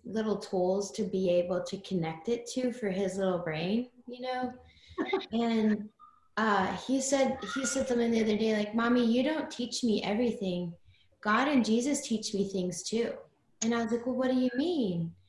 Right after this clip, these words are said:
Speaker 1: And he was like, "Well, they tell me, they tell me things that I need to learn."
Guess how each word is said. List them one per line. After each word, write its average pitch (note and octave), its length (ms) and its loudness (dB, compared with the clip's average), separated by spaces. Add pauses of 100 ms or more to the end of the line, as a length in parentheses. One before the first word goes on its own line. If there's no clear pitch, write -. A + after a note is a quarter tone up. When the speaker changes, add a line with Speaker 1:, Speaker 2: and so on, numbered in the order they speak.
(320)
Speaker 1:
And A3 100 -4
he C4 120 2
was C4 180 4
like, A3+ 240 -2
"Well, B3+ 160 2
they B3+ 180 6
tell A3 280 0
me, A#3 480 2
they G#3 120 0
tell G#3 220 -2
me G#3+ 520 2
things G#3 260 2
that G3 340 -2
I F#3 80 -4
need F#3+ 240 0
to F#3+ 120 -4
learn." G3 420 -4